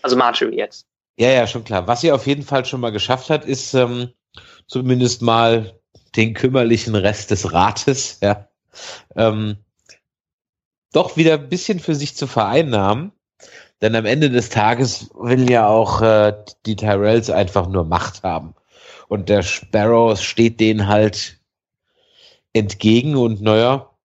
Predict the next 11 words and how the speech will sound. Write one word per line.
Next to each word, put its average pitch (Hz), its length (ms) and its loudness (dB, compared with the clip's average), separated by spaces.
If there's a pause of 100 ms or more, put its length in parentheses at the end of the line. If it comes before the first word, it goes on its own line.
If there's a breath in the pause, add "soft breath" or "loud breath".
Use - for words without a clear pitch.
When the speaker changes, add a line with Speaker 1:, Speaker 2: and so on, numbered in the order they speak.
(260)
Speaker 2:
die, 104 240 2
äh, 101 100 0 (640)
wer 98 540 0
ist 117 200 -4
die 135 60 2
Lady 110 320 4
Rose, 113 600 2
oder? 135 360 -8 (100)
Rose 135 360 -8
Lady? 147 460 -2 (120)
Speaker 1:
Äh, 135 160 -4